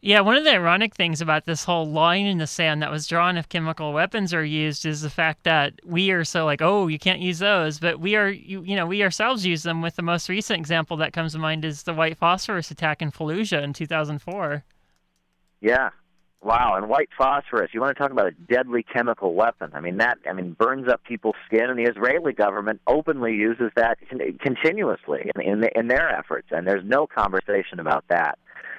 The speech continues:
Speaker 2: Uh, you know, most of these chemical weapons attacks we hear about, they weren't invented in Africa or Asia or, or Latin America. They were invented in the United States. And the Pentagon spends, you know, billions and billions of dollars, you know, in, into research and developing new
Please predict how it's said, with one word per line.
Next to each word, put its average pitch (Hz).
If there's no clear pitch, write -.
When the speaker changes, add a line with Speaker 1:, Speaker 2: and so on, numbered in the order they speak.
Speaker 2:
Uh, 113
you 131
know, 135
most 151
of 175
these 160
chemical 151
weapons 131
attacks 123
we 113
hear 131
about, 123
they 131
weren't 156
invented 120
in 101
Africa 101
or 104
Asia 98
or, 95
or 98
Latin 104
America. 104
They 139
were 143
invented 143
in 151
the 147
United 147
States. 170
And 87
the 92
Pentagon 139
spends, 135
you 120
know, 110
billions 143
and 131
billions 143
of 123
dollars, 117
you 104
know, 90
in, 101
into 104
research 95
and 92
developing 110
new 143